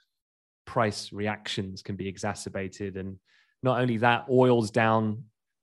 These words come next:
four and a half dollars, Tino's up a full point, gold's up twenty bucks. So the market's definitely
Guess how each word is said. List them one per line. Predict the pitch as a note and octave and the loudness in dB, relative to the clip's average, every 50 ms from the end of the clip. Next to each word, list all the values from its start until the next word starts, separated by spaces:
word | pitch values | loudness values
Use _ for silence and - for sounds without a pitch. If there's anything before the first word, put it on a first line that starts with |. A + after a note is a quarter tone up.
| _ | _
four | _ - - - - B2+ A#2+ A#2+ A2+ | _ -20 -12 -4 -2 2 4 4 4
and | A2+ | 4
a | G#2+ | 4
half | G2 A2 A2 A2 A2 G#2+ - - | 2 4 4 4 2 0 0 0
dollars, | A#2 A2 G#2+ A2 A2 A2 G#2+ - - - - _ _ _ _ _ _ _ _ _ _ _ _ _ | 0 2 2 2 0 -2 -4 -6 -10 -12 -14 _ _ _ _ _ _ _ _ _ _ _ _ _
Tino's | - - - B2+ A2+ G#2+ G#2 - - | -12 -8 -6 -4 -4 -4 -4 -4 -2
up | F2+ G#2+ G#2+ - | -2 -2 -2 -2
a | G#2 | -4
full | - - - - A#2+ A2 G#2 F#2+ | -6 -4 0 2 2 2 2 2
point, | - - - B2 A2+ A2+ G#2+ - - _ _ _ _ _ | 0 0 2 2 2 0 -2 -8 -14 _ _ _ _ _
gold's | - A#2 A2+ A2+ A2 G2 A2 | 2 2 4 4 2 2 2
up | G#2+ G#2+ - - | 2 2 0 -2
twenty | - - B2 A2 G#2 | -4 -2 0 0 0
bucks. | G2+ A2 A2+ B2+ A2+ - - - - - - | 2 2 2 2 2 0 -6 -10 -10 -8 -2
So | - A2+ A2 A2 A2 A2 G#2+ A2 - - _ _ _ _ - | 0 2 4 4 4 2 0 -2 -6 -14 _ _ _ _ -4
the | A2+ | 0
market's | B2 D#3+ D#3+ - C3 G#2+ - | 2 2 2 2 0 -4 2
definitely | - C#3+ C#3+ C#3 D3+ C#3 A2+ - A#2+ B2 A#2 A2 G#2 F#2+ G2+ | 4 4 4 4 4 0 -2 -2 -2 -2 -2 -2 -4 -4 -8